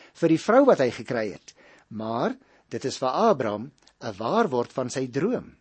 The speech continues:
Maar die vraag is, is dit wat die Here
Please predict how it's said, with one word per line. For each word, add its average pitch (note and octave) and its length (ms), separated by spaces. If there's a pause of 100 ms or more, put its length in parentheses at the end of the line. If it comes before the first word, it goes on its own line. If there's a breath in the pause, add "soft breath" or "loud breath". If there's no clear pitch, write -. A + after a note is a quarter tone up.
Maar C3 160
die D3 140
vraag A3 480
is, G#2 380 (440 soft breath)
is C#3+ 220
dit E3 400 (500)
wat C3 140
die B2 100
Here C3 560